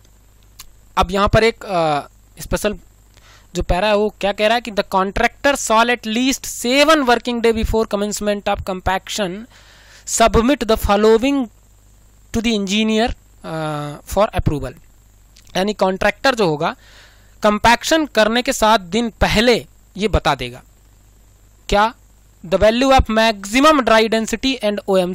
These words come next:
C content obtained in accordance with this appropriate for each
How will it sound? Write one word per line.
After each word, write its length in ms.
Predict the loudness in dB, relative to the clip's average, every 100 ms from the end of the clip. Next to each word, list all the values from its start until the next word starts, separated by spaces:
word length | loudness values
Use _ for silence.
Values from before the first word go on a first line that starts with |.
| -6
C 100 | -6
content 560 | -6 -6 -4 -6 -6 -14 -20 -20 -20 _ 2
obtained 520 | 2 2 -2 -2 -2 -2
in 120 | 0
accordance 400 | 2 2 -2 -4
with 160 | -4 0
this 200 | 0 -2 -12 -20 _ -8
appropriate 640 | -2 0 2 2 2 0 -4 -20 -20 -14 -2
for 180 | 0 0 -2
each 500 | -4 0 2 0 -2